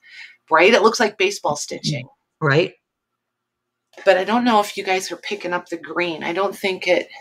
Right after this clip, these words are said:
Speaker 1: maybe there. There's a, there's a single green stitch that runs through the center of the blue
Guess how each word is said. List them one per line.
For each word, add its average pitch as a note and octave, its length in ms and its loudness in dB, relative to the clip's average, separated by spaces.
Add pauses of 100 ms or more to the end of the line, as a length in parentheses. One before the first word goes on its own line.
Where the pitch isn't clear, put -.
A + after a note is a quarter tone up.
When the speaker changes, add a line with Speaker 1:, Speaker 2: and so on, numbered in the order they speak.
(680)
Speaker 1:
maybe F3 300 0
there. D#3 360 0
There's E3+ 220 2
a, E3+ 120 8 (400)
there's E3+ 160 2
a D#3+ 80 4
single A3+ 760 6
green E3+ 720 0 (1900)
stitch - 480 2
that E3+ 160 2
runs E3 280 2
through F3+ 200 2
the F3 80 2
center E3 380 0
of D3 100 -6
the D3 80 -8
blue D#3+ 480 -2